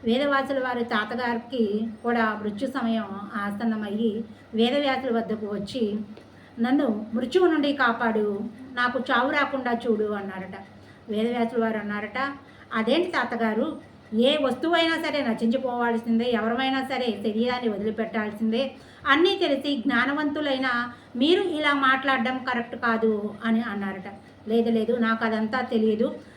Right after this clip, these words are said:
నీవు ఈ అన్ని పాఠాలు నీ శిష్యులకు చెప్పుకో, నా దగ్గర చూపించవద్దు నీ తెలివితేటలు అన్నీ, నన్ను మాత్రం నువ్వు మృత్యువు నుంచి కాపాడవలసిందే" అన్నారట. సరే అనేసి యమధర్మరాజు వద్దకు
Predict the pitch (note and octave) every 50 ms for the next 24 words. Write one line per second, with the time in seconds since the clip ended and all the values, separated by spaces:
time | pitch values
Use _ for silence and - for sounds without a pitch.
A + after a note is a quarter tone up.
0 | - - - A#3+ C4+ D4 C4+ B3 B3 A#3 A3 C4 - - - C4 B3+ B3+ B3 A#3
1 | A#3 C4 D4+ D4+ C#4 A#3+ A3+ A3 A3+ - - - - - - B3 B3 A#3+ C4+ C4
2 | B3+ B3+ B3 A#3+ A#3 A#3 A#3 A#3 C4+ A#3+ - - D4+ C#4 C4+ A3+ - B3 - -
3 | A3+ - B3 C4 B3 A3 A3 A3 A#3+ A#3 B3 A#3 B3+ C4+ C4+ B3+ C4 B3 A3 A#3+
4 | A#3 A3 A#3+ A3 G#3 G3+ F3+ E3 A#3 C#4 E4 D4+ A3+ - - - - - - -
5 | A3+ A3+ A3+ A3+ G#3+ G#3 G3 G3 F#3+ F#3+ A3+ A#3 C4 C4+ C4+ - C4+ A#3 A#3 A#3
6 | A3+ G#3 G#3 G3+ G3+ G3+ G#3 A#3+ D#4+ - - - - - - - - - A#3+ A3+
7 | A#3 A#3 A#3+ A#3+ B3 B3 B3+ C4 C4+ B3+ B3 A#3 A3 G#3+ G#3+ G#3 G3+ G3 G3+ -
8 | A#3 A#3 A#3 A#3 - C4+ A#3+ A#3 A3 - G#3+ A3+ G#3+ - G#3+ G3 G3+ G#3 G3+ G3+
9 | G3+ G3+ G3+ G3 F#3+ F#3+ A3+ G3 F#3 F#3 F#3 F3+ F3+ G3+ F#3 F3+ F3 F3 F3 F3+
10 | E3+ G3 G3 - - - - - - - - - - - - - - C#4+ A#3+ A3
11 | A3+ A3 G#3 G#3 G#3+ A#3 A#3 A#3 A3+ A3+ - B3+ A#3+ A3+ A3 A#3 A3 A#3+ A#3+ A3+
12 | A3+ A3+ G#3+ G#3 G#3 G#3 G#3 F#3 F3+ A3 - B3 A3+ G3 G#3